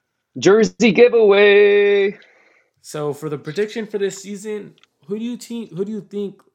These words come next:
Speaker 2: leads the team in, uh, passing yards and, and touchdowns?
Speaker 1: Oh, we're go-, so I,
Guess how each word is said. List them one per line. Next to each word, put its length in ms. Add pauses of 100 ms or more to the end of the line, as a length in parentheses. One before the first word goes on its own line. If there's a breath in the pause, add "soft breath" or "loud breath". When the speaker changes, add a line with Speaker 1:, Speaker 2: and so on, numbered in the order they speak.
(280)
Speaker 2:
leads 340
the 80
team 320
in, 220
uh, 260 (280)
passing 360
yards 400
and, 280 (1200)
and 340
touchdowns? 600 (1500)
Speaker 1:
Oh, 180
we're 120
go-, 180
so 320 (420)
I, 220